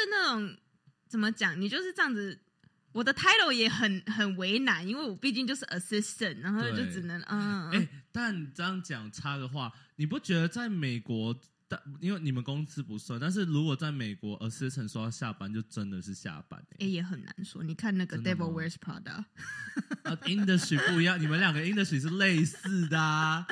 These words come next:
Speaker 2: 因为我在，我在想我之前的公司，我也是会遇到什么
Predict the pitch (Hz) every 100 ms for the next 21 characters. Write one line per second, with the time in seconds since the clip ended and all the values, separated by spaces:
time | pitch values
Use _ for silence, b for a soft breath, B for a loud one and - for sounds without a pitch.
0 | - - 240 180 170 180 165 226 180 151
1 | 127 - - 160 160 - 123 107 107 117
2 | 120 120 - 120 117 - _ - 113 110
3 | 95 110 120 143 147 135 131 127 127 117
4 | 101 95 95